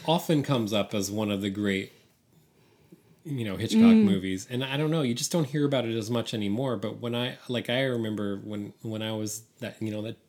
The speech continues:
Speaker 1: twelve, thirteen-year-old, and I was starting to read, you know, Roger Ebert's movie
Speaker 2: Mm.
Speaker 1: Home Companion and stuff like that, that this,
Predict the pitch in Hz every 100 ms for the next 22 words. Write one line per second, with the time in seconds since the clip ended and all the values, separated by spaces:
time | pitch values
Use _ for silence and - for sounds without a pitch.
0 | - - 98 107 127 120 131 123 107 101
1 | 101 98 98 95 95 101 101 101 104 98
2 | 98 101 92 92 101 127 151 151 - 214
3 | 208 202 190 151 147 160 151 120 104 98
4 | 98 - 110 110 98 101 104 98 135